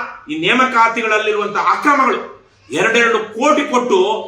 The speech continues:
ಇವತ್ತು ನೀವು ಪಿ ಎಸ್ ಐ ಆಗೋದಕ್ಕೆ ಸಿದ್ಧವಿದ್ದೀರಾ ಎಷ್ಟೋ ಜನ ಈ ಎಕ್ಸಾಮ್ಗಳು ಸಿದ್ಧವಾಗ್ತಿರೋರು.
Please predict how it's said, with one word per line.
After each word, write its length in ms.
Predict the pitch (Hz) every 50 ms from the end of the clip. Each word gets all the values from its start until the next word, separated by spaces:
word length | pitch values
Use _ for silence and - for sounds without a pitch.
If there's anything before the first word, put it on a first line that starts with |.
| - - -
ಇವತ್ತು 400 | 180 214 208 202 190 - - 190
ನೀವು 300 | 180 175 175 180 185 185
ಪಿ 100 | 185 185
ಎಸ್ 200 | 196 190 185 185
ಐ 60 | 180
ಆಗೋದಕ್ಕೆ 760 | 175 165 160 156 160 156 151 156 175 180 175 170 170 - - - _ _ -
ಸಿದ್ಧವಿದ್ದೀರಾ 640 | 170 165 165 165 165 165 160 160 151 147 147 143 135
ಎಷ್ಟೋ 280 | 131 - - 151 147
ಜನ 160 | - 139 135 135 127 120 107 - -
ಈ 260 | 139 143 139 135 127 117
ಎಕ್ಸಾಮ್ಗಳು 400 | - 143 143 147 143 139 131 -
ಸಿದ್ಧವಾಗ್ತಿರೋರು. 680 | 127 123 131 131 127 - - 123 113 98 - - _